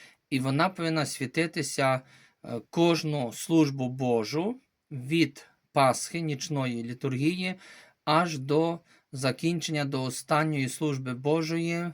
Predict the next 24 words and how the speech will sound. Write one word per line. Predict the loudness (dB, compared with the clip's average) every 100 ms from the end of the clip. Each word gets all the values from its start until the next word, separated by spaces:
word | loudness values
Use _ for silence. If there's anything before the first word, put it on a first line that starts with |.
| -6
так | -2
як | -2 -4
ми | -4
кажемо, | 0 0 0
на | -2
зелені | -2 -2 0 -2
свята, | -4 -4 -2 -2 -2 -4 -4 -8 -20 -20 _ -4
тобто, | -2 -2 -2 0 0 -2 -14 _ -8
е, | -4 -2 -4
світиться | -4 0 0 0 -4 -2 -2 0
до | -2 0 2 0 -2 _ -16
зішестя | -8 -4 0 2 2 0 -4
Святого | -4 -4 -2 -2 -2
Духа, | 0 -2 -2 -8 -10
до | -8 -6
П'ятидесятниці. | -4 -6 -4 -6 -2 0 0 -2 -14 -12 -12 -14 -20 -20 _
І | -2
вона | 2 4
має | 4 4
бути | 2 0 0
на | -2
кожній | 2 0 0 -4
службі | -6 -6 -4 -6
Божій. | -2 -4 -4 -8